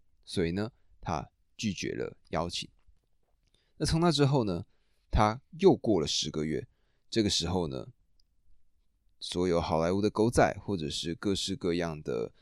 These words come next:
演艺相关的工作都没有找上他，他好像真正停下来了。而这一刻呢，则是他转变的开始，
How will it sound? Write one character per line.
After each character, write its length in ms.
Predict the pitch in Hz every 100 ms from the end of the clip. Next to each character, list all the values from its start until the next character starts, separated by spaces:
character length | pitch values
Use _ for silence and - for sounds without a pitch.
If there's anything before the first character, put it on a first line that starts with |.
| _ _
演 160 | 92 95
艺 140 | 123
相 260 | 107 127 131
关 160 | 143 131
的 80 |
工 180 | - 107
作 260 | 107 101 - _ _ -
都 300 | 80 85 - _
没 160 | - 78
有 100 | 82
找 160 | 69 -
上 220 | - 67
他， 240 | - - - - -
他 140 | -
好 120 | 82 -
像 280 | 92 67 - -
真 200 | - 92
正 240 | 98 107 58 - - - - _ -
停 240 | - -
下 160 | - -
来 180 | - - -
了。 140 | - _ _ _ - _ _ - - -
而 80 |
这 160 | 156 196
一 20 |
刻 200 | 139 165
呢， 240 | 127 110 117
则 240 | - 107
是 140 | 98 110
他 320 | 101 92 95 -
转 240 | - 85 -
变 240 | 117 98
的 100 | 73
开 220 | - 107 101
始， 260 | - -